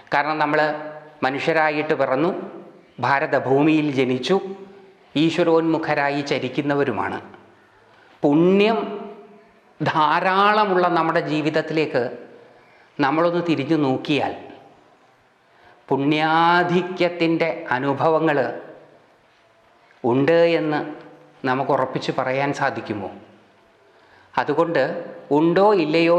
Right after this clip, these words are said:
എന്നറിയാത്ത പുണ്യപാപങ്ങളെ സമ്പാദിക്കുവാനോ അടുത്ത ജന്മം ഇതിലും കൂടുതൽ മെച്ചമാക്കാനോ അല്ല നമ്മൾ ഈ വിഷയം ചർച്ച ചെയ്യുന്നത്. എന്തിനാണ് അപ്പം ഈ വിഷയം ഇപ്പോൾ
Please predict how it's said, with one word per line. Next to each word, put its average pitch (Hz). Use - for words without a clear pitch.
എന്നറിയാത്ത 139
പുണ്യപാപങ്ങളെ 160
സമ്പാദിക്കുവാനോ 135
അടുത്ത 165
ജന്മം 156
ഇതിലും 160
കൂടുതൽ 151
മെച്ചമാക്കാനോ 147
അല്ല 123
നമ്മൾ 123
ഈ -
വിഷയം 127
ചർച്ച -
ചെയ്യുന്നത്. 95
എന്തിനാണ് 208
അപ്പം 202
ഈ -
വിഷയം 180
ഇപ്പോൾ 190